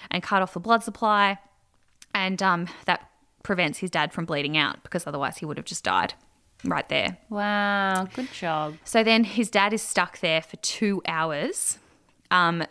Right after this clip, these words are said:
Speaker 1: the mum
Speaker 2: Mm.
Speaker 1: and the girls and are all just kind of sitting there. They're trying to figure out how to get the mast off, but it is so heavy. It's, it's like moving, you know, two cars. Like, it's
Speaker 2: Is this
Speaker 1: so
Speaker 2: daytime or nighttime?
Speaker 1: Nighttime.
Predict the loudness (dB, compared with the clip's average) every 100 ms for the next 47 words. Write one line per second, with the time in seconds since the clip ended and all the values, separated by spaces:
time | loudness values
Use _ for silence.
0 | -6 -2 2 4 4 0 -2 -2 0 0
1 | -2 _ -8 -6 -6 -8 -2 -2 0 -2
2 | -4 -4 -4 -4 -6 -4 -4 -4 -2 0
3 | 0 -2 -2 2 2 0 -2 -2 -4 -8
4 | _ -2 0 -2 2 0 2 0 0 -2
5 | -4 -4 -2 2 2 0 -2 -2 0 0
6 | 0 -6 -8 -4 2 2 2 -4 -2 -4
7 | -6 -8 _ -6 -4 -4 -2 -2 -2 0
8 | 2 2 0 -2 -4 -6 -18 -20 -16 -6
9 | -6 -2 -2 2 2 4 6 4 2 -2
10 | 0 0 0 -2 -4 -8 -8 -6 -2 0
11 | -2 -6 -6 -6